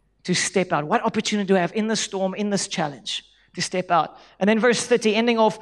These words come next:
"But when he saw that the wind was boisterous, he was afraid, and beginning to sink, he cried out, saying, 'Lord, save me.' So he looked at the waves, he didn't look at Jesus."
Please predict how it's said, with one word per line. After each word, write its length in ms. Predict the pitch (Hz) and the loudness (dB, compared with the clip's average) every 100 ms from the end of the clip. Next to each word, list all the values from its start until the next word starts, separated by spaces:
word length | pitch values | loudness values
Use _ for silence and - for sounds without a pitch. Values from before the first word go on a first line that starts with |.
| - - | -8 0
"But 100 | 214 | 4
when 160 | 240 | 6
he 80 | 247 | 4
saw 380 | - 294 302 311 | 4 6 6 6
that 160 | 277 | 4
the 60 | 254 | 4
wind 240 | 233 269 | 4 4
was 120 | 247 180 | 4 4
boisterous, 600 | 208 262 - - 254 - | 4 4 2 2 2 2
he 60 | |
was 180 | 220 208 | 2 2
afraid, 520 | 196 - 262 269 262 - - - | 2 2 4 4 2 -4 -18 -4
and 160 | 208 196 | -2 2
beginning 400 | 196 294 302 269 | 2 4 2 2
to 100 | 233 | 0
sink, 460 | - - 302 302 | 0 0 0 2
he 80 | 247 | -2
cried 320 | - 254 262 | 2 4 6
out, 100 | 262 | 4
saying, 220 | 247 254 233 | 2 2 6
'Lord, 340 | 240 262 262 | 8 6 6
save 500 | - - 240 208 160 | 0 2 4 4 2
me.' 320 | 190 190 170 - - _ _ | -2 -2 -4 -14 -20 _ _
So 200 | - 233 | 0 4
he 100 | 233 | 6
looked 240 | 247 320 294 | 6 6 4
at 80 | |
the 80 | - | 2
waves, 380 | 214 269 285 247 | 4 6 6 4
he 60 | 233 | 4
didn't 120 | 240 | 4
look 140 | 254 | 2
at 100 | 214 | 2
Jesus." 760 | 151 226 196 196 170 - - | 2 2 2 0 -2 -6 -10